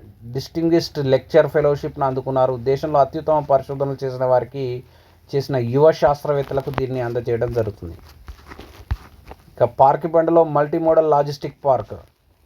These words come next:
మెదక్ జిల్లా మనోహరాబాద్ మండలం పార్కిబండలో హైదరాబాద్ మల్టీమోడల్ లాజిస్టిక్ పార్కుకు కేంద్రం పచ్చజెండా ఊపింది. పనుల కోసం మంగళవారం తొమ్మిది వందల తొంభై ఆరు కోట్ల అంచనా వ్యయంతో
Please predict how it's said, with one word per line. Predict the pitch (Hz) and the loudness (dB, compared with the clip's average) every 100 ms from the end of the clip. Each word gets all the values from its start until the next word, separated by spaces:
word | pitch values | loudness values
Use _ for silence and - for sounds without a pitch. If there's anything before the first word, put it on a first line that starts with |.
| - | -10
మెదక్ | 107 123 151 160 | -4 0 2 2
జిల్లా | 165 165 | 2 0
మనోహరాబాద్ | 151 143 156 160 170 160 156 156 | -2 -2 -2 -2 0 2 2 0
మండలం | 151 147 151 139 | 0 -2 -4 -2
పార్కిబండలో | 139 143 139 143 139 143 127 131 131 113 - 123 | -4 -4 -4 -8 -4 -2 0 -2 -6 -14 -6 0
హైదరాబాద్ | 131 151 156 156 151 | 2 6 6 6 2
మల్టీమోడల్ | 143 139 147 147 143 143 | 0 -2 -4 -4 -2 0
లాజిస్టిక్ | 139 135 139 - 143 - | 0 0 -4 -10 -14 -2
పార్కుకు | 131 127 131 131 135 117 | 0 0 -2 -6 -6 -4
కేంద్రం | 143 139 143 127 - | -4 0 0 -2 -2
పచ్చజెండా | 123 131 135 127 | -2 0 0 4
ఊపింది. | 131 131 135 131 175 196 _ _ _ _ _ _ _ | 2 2 -2 -2 -4 -6 _ _ _ _ _ _ _
పనుల | 135 143 165 | 0 4 4
కోసం | 165 156 151 151 | 4 2 4 2
మంగళవారం | 143 139 151 147 147 143 135 139 - _ | 2 2 4 4 4 0 -4 -10 -16 _
తొమ్మిది | 135 139 151 | -10 -6 -6
వందల | 147 147 | -2 -4
తొంభై | 139 135 131 | -4 -4 4
ఆరు | 135 131 - _ | 4 4 -2 _
కోట్ల | - 135 131 | -4 0 0
అంచనా | - 127 127 143 147 | -2 -6 -4 -2 0
వ్యయంతో | 143 135 131 135 131 123 127 | 0 0 0 0 2 2 0